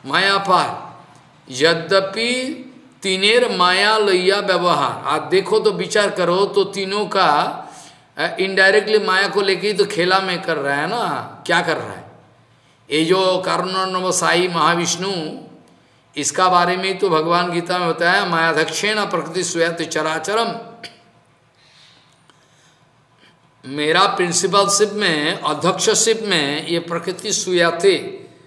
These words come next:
चराचर ब्रह्मांड का पैदा होना और स्थिति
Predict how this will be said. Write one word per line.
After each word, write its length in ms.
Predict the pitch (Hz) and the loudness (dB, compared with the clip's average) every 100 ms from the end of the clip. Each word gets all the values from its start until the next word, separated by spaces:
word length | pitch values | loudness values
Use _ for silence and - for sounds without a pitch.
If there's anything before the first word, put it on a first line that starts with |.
| _ _ _ | _ _ _
चराचर 560 | - 165 160 160 - 190 202 - - - - _ | 0 2 2 0 0 -2 -2 -8 -16 -20 -20 _
ब्रह्मांड 500 | 113 147 156 175 196 | -6 -6 0 0 0
का 240 | 196 - 175 | -2 -2 -4
पैदा 380 | 175 151 147 156 | -2 -2 0 0
होना 680 | 131 147 160 196 190 190 - - - _ _ _ _ _ _ _ _ _ _ _ _ _ _ _ _ _ _ _ _ _ _ _ - _ - | 0 0 0 2 2 -2 -10 -18 -20 _ _ _ _ _ _ _ _ _ _ _ _ _ _ _ _ _ _ _ _ _ _ _ -20 _ -8
और 640 | 143 165 170 156 - - - - - - - _ | 2 4 4 2 -4 -12 -18 -20 -20 -20 -20 _
स्थिति 920 | - - - 196 208 220 202 151 - | -4 -2 0 -2 2 0 2 -2 -6